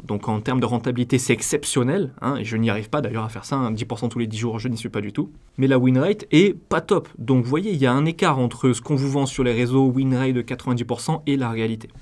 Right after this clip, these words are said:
Mon profit moyen était de plus deux cent soixante-treize euros, donc à, à peu près, euh, du coup deux virgule sept pour cent, et ma perte moyenne était de cent trente euros, donc un petit peu plus de un virgule trois.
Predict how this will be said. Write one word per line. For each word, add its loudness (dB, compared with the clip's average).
Mon 2
profit -4
moyen 2
était 2
de 2
plus -8
deux 0
cent -2
soixante-treize -4
euros, -2
donc -4
à, -8
à -6
peu -8
près, -2
euh, 0
du -12
coup -4
deux 0
virgule 0
sept -6
pour -10
cent, -6
et -8
ma -4
perte -4
moyenne 0
était -4
de 2
cent -4
trente -6
euros, -4
donc -6
un -4
petit -10
peu -8
plus -2
de -2
un -4
virgule -4
trois. -6